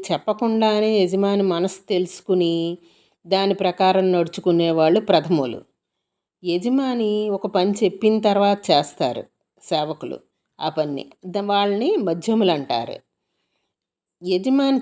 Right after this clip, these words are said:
చెప్పిన పని చేయరు, వాళ్ళేమో అధములు. అలాంటి సేవకులు అధములు. నేను ఈ యమధర్మరాజుకి, ఆ, సేవకుల్లో ప్రథముడుగా అన్నా ఉంటాను, మధ్యముడుగా అన్నా ఉంటాను. అంటే, ఆయన చెప్పకముందే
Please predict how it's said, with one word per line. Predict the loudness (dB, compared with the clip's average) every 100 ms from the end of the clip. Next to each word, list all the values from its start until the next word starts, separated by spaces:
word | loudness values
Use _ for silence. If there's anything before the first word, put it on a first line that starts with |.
| 0
చెప్పిన | 0 2 2 2
పని | 2 2
చేయరు, | 6 6 8 6 2 -2 _ _ _
వాళ్ళేమో | -6 -2 0 0 -2 -4
అధములు. | -4 -2 -2 -2 -8 _ _ _ _ _ _ _ -6
అలాంటి | 0 0 0
సేవకులు | 2 4 4 4 4
అధములు. | 4 0 -2 -4 -10 _ _ _ _ _ _
నేను | -4 0 2 2 0 0 -2 -4 -10 -10
ఈ | -4 -2
యమధర్మరాజుకి, | -2 -2 -2 -2 -2 0 0 -2 -4 0 2 0 -2 -8 _ _ _ _ -4
ఆ, | -2 0 -2
సేవకుల్లో | 0 2 2 2 4 4 8 6
ప్రథముడుగా | 6 2 2 4 6 6 6
అన్నా | 4 4 4 4 2
ఉంటాను, | 4 4 4
మధ్యముడుగా | 0 0 2 4 6 6 4
అన్నా | 2 0 -2
ఉంటాను. | -4 -4 -4 -4
అంటే, | -8 0 2 4 2
ఆయన | 2 0 -2
చెప్పకముందే | -4 -6 -4 -6 -2 -2 -2 0 0 0 -2